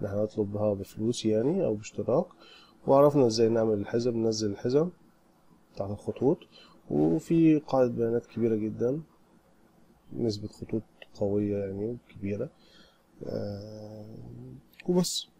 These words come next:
أشوفكم على خير إن شاء الله. حبيت أشارك بس معاكم الموقع الجميل ده، وأشوفكم على خير إن شاء الله في مراجعة الموقع الجديد. أي استفسارات، أي شيء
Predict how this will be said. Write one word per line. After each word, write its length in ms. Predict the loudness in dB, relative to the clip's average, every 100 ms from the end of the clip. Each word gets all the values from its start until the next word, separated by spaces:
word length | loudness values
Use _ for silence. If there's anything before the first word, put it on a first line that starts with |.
| _ -8 -4
أشوفكم 360 | -2 -2 2
على 100 | 2
خير 200 | 4 4
إن 80 | 4
شاء 260 | 0 -2 -2
الله. 220 | -2 -2
حبيت 280 | -4 -6 -2
أشارك 220 | 0 0
بس 300 | 0 -2 -2
معاكم 420 | -2 -2 -2 -2
الموقع 960 | -2 -2 -4 -6 -6 -2 -2 0 -2 -2
الجميل 440 | 0 0 0 0
ده، 140 | -2 -4 _ _ _ _ _ _ -8 -4
وأشوفكم 400 | -2 -2 0 0
على 80 | 0
خير 180 | 0
إن 40 | 0
شاء 240 | 0 0
الله 240 | 0 2 0
في 280 | -2 -4 -2 -2 -4 -6 -6 -4
مراجعة 420 | -2 0 0 -2
الموقع 720 | -4 -4 -6 -6 -6 -2 -2
الجديد. 400 | -4 0 2 2 -2 -20 _ _ -8 4
أي 80 | 4
استفسارات، 640 | 6 2 2 2 2 2
أي 200 | 2 2
شيء 280 | 2 2